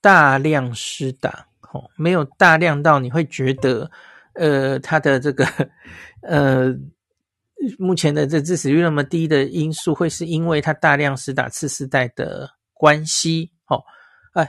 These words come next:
还有一个东西我可以讲，它的次世代大量施打是九月啊，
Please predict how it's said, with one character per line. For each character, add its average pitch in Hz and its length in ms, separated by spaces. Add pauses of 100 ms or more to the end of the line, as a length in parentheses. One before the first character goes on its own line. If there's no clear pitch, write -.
(160)
还 160 140
有 156 40
一 143 40
个 147 100
东 147 140
西 - 120
我 135 100
可 - 120
以 123 60
讲， 135 220
它 185 140
的 180 160 (600)
次 - 200
世 185 120
代 180 140
大 175 140
量 170 160
施 - 140
打 143 120
是 160 120
九 120 240
月 143 180
啊， - 100